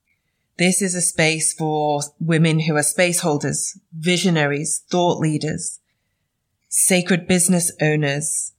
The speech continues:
mothers, teachers, guides, midwives, doulas, women walking the path of awakening.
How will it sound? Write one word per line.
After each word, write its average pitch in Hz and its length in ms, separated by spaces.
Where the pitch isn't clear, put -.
mothers, 170 840
teachers, 160 640
guides, 156 1080
midwives, 160 760
doulas, 147 720
women 185 560
walking 180 480
the 185 80
path 160 360
of 156 100
awakening. 139 720